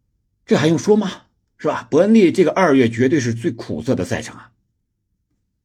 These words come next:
前面对曼城输了，对利物浦又输了啊，对利物浦还没，没踢啊，大概率也是输球。后边还有对阿森纳，这比个三争冠的，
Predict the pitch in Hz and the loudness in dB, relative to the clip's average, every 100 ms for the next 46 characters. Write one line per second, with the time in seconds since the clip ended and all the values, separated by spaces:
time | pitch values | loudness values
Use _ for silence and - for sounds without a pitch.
0 | _ - 92 95 92 92 90 80 82 73 | _ -14 -8 -6 -4 -4 -4 -6 -14 -14
1 | 73 - _ _ - 104 113 110 78 80 | -16 -20 _ _ -8 -2 0 0 -4 -12
2 | - 82 - _ - 107 107 135 123 113 | -12 -14 -14 _ -8 -6 -2 0 0 -2
3 | 92 107 101 - - 110 107 117 78 78 | -4 -4 -4 -8 -6 -4 -4 -4 -4 -4
4 | 90 92 87 67 - 78 78 - - _ | -6 -4 -6 -8 -14 -18 -20 -20 -20 _
5 | - 120 95 87 87 82 90 85 - _ | -6 -4 -2 -4 -6 -8 -8 -10 -12 _
6 | _ _ _ _ - 120 _ _ _ _ | _ _ _ _ -12 -12 _ _ _ _
7 | - 110 90 101 98 92 104 95 - | -8 -6 -6 -6 -6 -6 -6 -6 -10